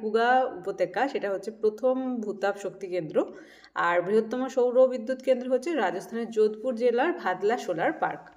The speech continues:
নেক্সট ওয়ান, চার থেকে ফার্স্ট কোশ্চেন, মানুষের আবাসস্থল রূপে পৃথিবীর বৈশিষ্ট্যগুলি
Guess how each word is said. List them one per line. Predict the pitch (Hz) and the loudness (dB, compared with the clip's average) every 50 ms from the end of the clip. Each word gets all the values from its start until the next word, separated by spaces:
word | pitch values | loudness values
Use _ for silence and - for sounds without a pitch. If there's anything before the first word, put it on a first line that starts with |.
| _ _ _ _ _ _ _ _ _ _ - _ _ _ _ _ _ _ | _ _ _ _ _ _ _ _ _ _ -20 _ _ _ _ _ _ _
নেক্সট | 208 233 269 294 285 - - | -4 -4 -2 -2 -4 2 4
ওয়ান, | 294 240 190 180 220 339 - - - - | 6 6 6 6 2 0 -4 -8 -8 -4
চার | - 226 214 208 | 0 2 2 4
থেকে | 214 226 240 | 4 2 2
ফার্স্ট | 233 - 262 262 294 302 - | 2 2 2 4 4 2 0
কোশ্চেন, | - - 285 285 - - 294 311 | 0 0 0 0 2 0 0 2
মানুষের | 311 240 208 196 208 - - 254 233 | 2 2 2 0 -2 0 0 2 2
আবাসস্থল | 226 208 196 226 240 - - - 277 262 262 254 | 4 4 2 2 -2 -2 -4 0 4 4 4 4
রূপে | 262 254 233 269 262 | 2 4 4 4 4
পৃথিবীর | 262 240 - 214 233 220 | 4 0 -2 -4 -4 -4
বৈশিষ্ট্যগুলি | - 185 180 185 190 175 - - 220 214 196 196 175 196 294 415 - | -4 -4 -6 -6 -8 -12 -6 -4 -4 -2 -2 -4 -4 -2 -2 -4 -4